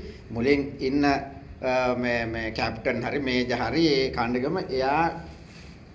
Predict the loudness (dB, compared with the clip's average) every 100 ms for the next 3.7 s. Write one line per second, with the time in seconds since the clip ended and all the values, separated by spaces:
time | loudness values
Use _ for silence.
0 | -4 0 2 4 4 4 2 2 0 0
1 | 2 2 2 4 4 4 2 2 0 0
2 | 2 2 4 4 4 2 2 2 0 2
3 | 2 2 2 4 6 8 6